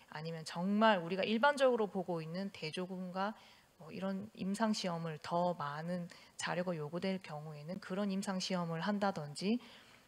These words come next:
하는 플랜을 이제 짜게 되고 그것들을 결국 실행하게 되고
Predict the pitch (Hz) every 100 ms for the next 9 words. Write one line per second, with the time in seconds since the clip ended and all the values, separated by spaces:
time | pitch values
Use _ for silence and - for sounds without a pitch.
0 | - - 208 208 220 - 320 330 285 180
1 | 151 156 165 214 233 - 214 214 156 190
2 | 202 - 175 - 170 170 160 165 - -
3 | 294 294 240 180 160 151 - 226